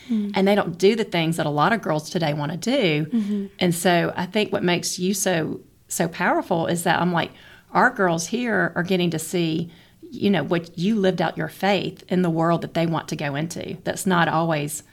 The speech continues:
Speaker 2: you know, it's not a Christian bubble necessarily.
Speaker 1: Mm.
Speaker 2: And so I think that's what makes you so powerful is, as a mom, I know you're preparing these girls for what they're going to face. They don't know what they're going to face, but you know the realities of college.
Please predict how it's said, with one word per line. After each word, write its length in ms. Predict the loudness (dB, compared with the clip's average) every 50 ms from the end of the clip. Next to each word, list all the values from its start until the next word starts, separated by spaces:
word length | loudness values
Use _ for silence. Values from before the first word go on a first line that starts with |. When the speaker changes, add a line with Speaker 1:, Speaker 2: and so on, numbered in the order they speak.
| _ _ -20 _ _ -4
Speaker 2:
you 80 | -2
know, 80 | 0 0
it's 140 | 0 0 0
not 120 | 0 0
a 40 | 0
Christian 400 | 0 0 0 0 0 0 -2 -2
bubble 320 | 0 -2 0 0 -2 -2
necessarily. 800 | -2 -2 -4 -6 -8 -8 -6 -4 -4 -4 -4 -4 -4 -4 -4 -2 0
Speaker 1:
Mm. 400 | 2 2 2 2 0 -2 -6 -6 0
Speaker 2:
And 160 | 2 2 2
so 220 | 2 2 2 2 2
I 80 | 2
think 180 | 2 0 -2 -2
that's 220 | -2 -4 -4 -4
what 80 | -2 -2
makes 180 | 0 0 0 0
you 80 | 0
so 140 | 0 0 -2
powerful 500 | -2 -2 0 0 0 2 0 0 0 0
is, 160 | 0 -2 -4 -8 -16 -20 -20 -20 -8 -4
as 120 | -2 0
a 60 | 2 2
mom, 400 | 2 2 2 2 2 2 2 2
I 80 | 2 2
know 180 | 2 2 2
you're 300 | 0 2 2 2 2 2
preparing 580 | 0 0 -2 -2 -2 -2 0 0 0 0 0 0
these 200 | 0 -2 -2 -2
girls 440 | -2 0 2 2 2 0 0 -2 -4
for 140 | -2 0
what 160 | 0 0 0 0
they're 100 | -2 -4
going 220 | -4 -4 -4 -4
to 80 | -6 -8
face. 420 | -6 -4 -4 -4 -4 -6 -10 -10
They 200 | -2 2 4 4
don't 160 | 4 4 2 2
know 160 | 2 2 2
what 120 | 2 0
they're 120 | -4 -4 -4
going 220 | -4 -4 -6 -6
to 40 | -8
face, 360 | -8 -6 -4 -4 -4 -6 -8
but 200 | -8 -8 -6 -4 -2
you 80 | 0 2
know 140 | 2 2 0
the 100 | 0 0
realities 500 | 0 2 2 2 2 2 0 -2 -4 -4
of 140 | -6 -8
college. 560 | -6 -4 0 0 0 0 -2 -4 -6 -8 -10